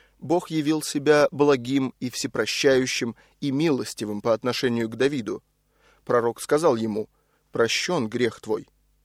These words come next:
Конечно, Давиду пришлось заплатить за это. Они потеряли своего первого ребёнка.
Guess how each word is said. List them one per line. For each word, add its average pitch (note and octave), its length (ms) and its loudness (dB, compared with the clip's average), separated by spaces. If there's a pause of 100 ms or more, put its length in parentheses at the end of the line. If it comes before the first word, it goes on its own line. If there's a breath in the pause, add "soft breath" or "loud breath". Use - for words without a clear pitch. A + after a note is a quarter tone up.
(680)
Конечно, C#3+ 400 4
Давиду B2+ 360 2
пришлось B2+ 560 -4
заплатить C3+ 540 -2
за A2+ 100 -2
это. G#2 360 -6 (280 soft breath)
Они C#3 220 4
потеряли C3+ 460 2
своего A#2+ 520 -2
первого A2+ 440 -2
ребёнка. B2 600 -4